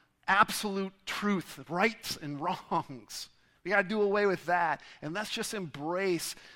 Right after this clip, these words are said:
this spirit of tolerance, right? This is, I mean, this is the thinking in the world today, that somehow the world would be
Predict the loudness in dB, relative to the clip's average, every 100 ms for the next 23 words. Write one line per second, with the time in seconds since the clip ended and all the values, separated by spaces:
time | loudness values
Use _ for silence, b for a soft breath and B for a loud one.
0 | B -2 -2 -6 -6 -2 0 2 0 -2
1 | -8 -2 0 0 -4 -8 -2 -2 -2 -4
2 | -4 -2 -2 -2 -4 -2 -2 -2 -8 -8
3 | -8 -4 -6 -6 -14 _ b b b b
4 | -2 2 2 2 2 0 0 0 2 4
5 | 2 2 2 2 2 2 2 0 B 4
6 | 4 4 4 6 6 4 0 B B 0
7 | 2 4 2 4 4